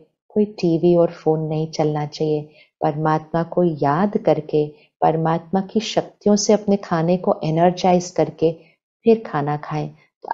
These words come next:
आपका खाना, आपका अन्न, वो भी प्योर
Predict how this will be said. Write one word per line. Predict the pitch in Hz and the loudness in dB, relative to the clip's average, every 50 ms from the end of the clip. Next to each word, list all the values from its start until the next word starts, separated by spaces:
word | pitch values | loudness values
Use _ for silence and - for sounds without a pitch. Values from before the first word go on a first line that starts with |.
| - | -4
आपका | - 170 - - 202 | -4 -4 -6 -6 -8
खाना, | 202 202 - - 160 147 143 143 143 143 - _ _ _ - - | -8 -8 -8 -6 -6 -4 -4 -6 -8 -10 -10 _ _ _ -6 -4
आपका | 165 160 - - - 180 180 - - _ _ _ _ - | -4 -4 -6 -4 -2 0 0 -2 -4 _ _ _ _ 0
अन्न, | 202 196 170 147 139 143 - _ _ _ _ _ _ _ - 175 | 2 2 2 0 -4 -8 -14 _ _ _ _ _ _ _ -4 -4
वो | 175 | -4
भी | 175 - 220 | 0 2 0
प्योर | 220 220 - 208 196 190 185 190 185 185 - _ _ | 0 2 4 6 6 8 8 6 4 0 -10 _ _